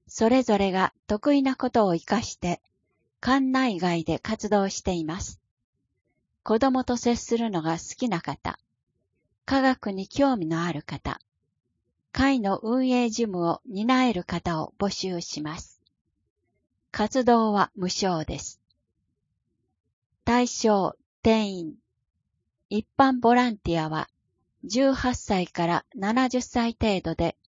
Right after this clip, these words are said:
週一回程度活動できる方、約二十人。ジュニアボランティアは、小学五年生から十八歳、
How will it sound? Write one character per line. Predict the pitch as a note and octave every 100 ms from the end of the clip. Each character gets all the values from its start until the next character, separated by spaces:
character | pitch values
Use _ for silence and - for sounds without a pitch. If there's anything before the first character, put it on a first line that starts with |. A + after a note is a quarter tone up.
| _ _ _ _ _
週 | - - C4+ G#3 -
一 | F#3+ _
回 | C4 B3+ -
程 | A#3+ G3+
度 | D3+
活 | - F#3+ A3+
動 | G#3+ G3+
で | F#3+ F#3
き | -
る | D#3
方、 | - C#3+ - - _ _ _ _ _ _ _ _ _ -
約 | A3 - E3+ -
二 | F#3+ G#3
十 | A3 B3+ F#3
人。 | C#3+ - - _ _ _ _ _ _ _ _ _ _ _ _ _
ジ | - C4+
ュ |
ニ | C#4+ A#3 G3
ア |
ボ | F#3+ G#3+
ラ | A#3+
ン | A3+
テ | - G3
ィ | F#3+
ア | F3+
は、 | F3 - _ _ _ _ _ -
小 | - B3 C4 A#3+
学 | A#3+ A3+
五 | G#3+ A#3
年 | B3+ C4
生 | - G#3 G3+
か | F#3+ F#3
ら | F3+
十 | E3 A3 B3
八 | A3+ G#3+
歳、 | - - D3+